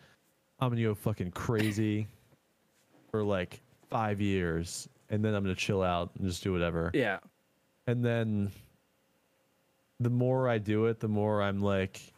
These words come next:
Speaker 1: like, my new minds-, mindset is, like, I'm still gonna, like, hold myself accountable for stuff, and it
Speaker 2: Yeah.
Speaker 1: is a job and all that. But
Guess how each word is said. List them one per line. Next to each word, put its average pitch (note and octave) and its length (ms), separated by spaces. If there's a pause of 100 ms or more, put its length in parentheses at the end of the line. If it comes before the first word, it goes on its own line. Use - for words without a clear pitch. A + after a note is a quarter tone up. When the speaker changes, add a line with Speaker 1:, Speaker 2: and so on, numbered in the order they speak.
(760)
Speaker 1:
like, A2 140
my A2 120
new A2+ 240
minds-, G#2+ 320 (440)
mindset A2+ 440
is, G#2 240
like, G#2 300 (500)
I'm C3 120
still C#3 340
gonna, A#2+ 180
like, G#2+ 380 (120)
hold B2 160
myself A2+ 280
accountable G2+ 480
for G2+ 120
stuff, G2 440
and F#2+ 80
it G2 80
Speaker 2:
Yeah. G#2 180
Speaker 1:
is G2 80
a G#2 60
job F#2+ 560
and F#2+ 100
all F#2 120
that. G2 220 (520)
But B2 380